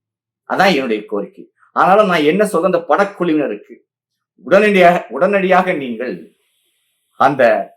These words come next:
கள்ளர் சமுதாயத்தை சேர்ந்த அந்த வல்லாளப்பட்டி ஊர் பொதுமக்களை அழைத்து இந்த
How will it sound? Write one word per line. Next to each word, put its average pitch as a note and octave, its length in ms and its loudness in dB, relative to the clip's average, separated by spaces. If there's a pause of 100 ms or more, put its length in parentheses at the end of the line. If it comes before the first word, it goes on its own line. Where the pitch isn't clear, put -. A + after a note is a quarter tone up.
கள்ளர் G3 400 0
சமுதாயத்தை D3 580 0
சேர்ந்த G2 680 -8 (680)
அந்த G#2+ 500 -4 (120)
வல்லாளப்பட்டி F3 960 0 (100)
ஊர் A#2 360 -6
பொதுமக்களை B2+ 680 -6 (680)
அழைத்து C#3 640 -4 (640)
இந்த C#3 480 0